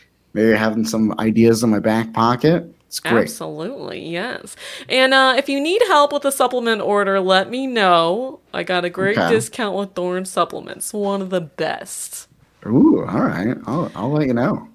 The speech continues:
Speaker 2: Yeah, let me know. And, uh, Zach, let's go ahead and plug that podcast.
Speaker 1: Yeah.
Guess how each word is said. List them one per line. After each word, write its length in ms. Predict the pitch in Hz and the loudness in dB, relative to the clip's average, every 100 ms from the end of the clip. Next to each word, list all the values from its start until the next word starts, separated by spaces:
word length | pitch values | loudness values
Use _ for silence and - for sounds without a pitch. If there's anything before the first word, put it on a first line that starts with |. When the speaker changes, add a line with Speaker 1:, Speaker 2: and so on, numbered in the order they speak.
| _ | _
Speaker 2:
Yeah, 300 | 185 190 240 | -6 -6 -4
let 280 | 170 202 240 | -6 -6 -6
me 140 | 247 | -6
know. 300 | 233 226 175 | -6 -4 -4
And, 180 | - 240 | -4 -6
uh, 60 | 233 | -6
Zach, 480 | 202 269 330 311 254 | -4 -2 0 -2 0
let's 300 | 294 - - | -2 -2 2
go 200 | 330 294 | 4 4
ahead 320 | 254 294 320 | 2 -6 -6
and 260 | 202 214 | -4 -6
plug 440 | 190 - 247 262 262 196 | -8 -6 0 2 0 -4
that 360 | 196 190 190 - | -2 -2 -2 -8
podcast. 1300 | - 226 269 330 277 - 147 147 156 180 - - - _ _ _ _ _ | -12 -8 -6 -6 -8 -6 -4 -2 -4 -6 -12 -14 -20 _ _ _ _ _
Speaker 1:
Yeah. 320 | 107 117 110 | -2 -2 -2